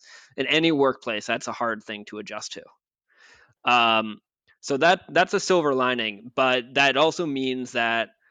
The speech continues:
it, how far the Celtics go, what they do, uh, really falls on the shoulders of, in particular, Jason Tatum, um, to a lesser extent, uh, Jaylen Brown and Marcus Smart, and then the other young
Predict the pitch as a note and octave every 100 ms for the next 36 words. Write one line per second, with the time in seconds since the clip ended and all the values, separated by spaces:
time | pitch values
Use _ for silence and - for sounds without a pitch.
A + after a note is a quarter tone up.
0 | _ _ _ _ _ _ _ - - _
1 | _ C3+ A#2+ - _ _ _ - E3+ G#3
2 | F#3+ F#3 E3 D3 D#3+ D3 C3 A#2+ D3 D#3+
3 | C#3+ D3+ D#3 D#3 C3+ C#3 E3+ F3+ D#3 C3
4 | B2+ B2+ B2+ B2+ - _ _ _ B2 B2
5 | D3+ E3+ E3+ D#3+ - C3+ C#3 C3+ B2 B2
6 | B2 A#2 C3 B2+ A#2+ A#2+ A#2+ A2+ A#2 A#2
7 | - _ A#2 - E3+ D#3 C#3+ B2+ B2 B2
8 | A#2 A#2 A#2 A#2 A#2 - - _ - A2+
9 | A2+ A2+ A2+ A2+ A#2+ C3 C3+ B2+ B2 -
10 | B2 - - A2+ A2 - - _ - A2+
11 | A#2 B2 B2 A#2 A2 A2+ A2 A2 A#2 A#2
12 | A2+ - A2+ - A#2+ A2+ A2 - A#2 A2+
13 | A2+ A2+ A#2 C3 A#2+ A#2 A#2+ A#2 A2+ A2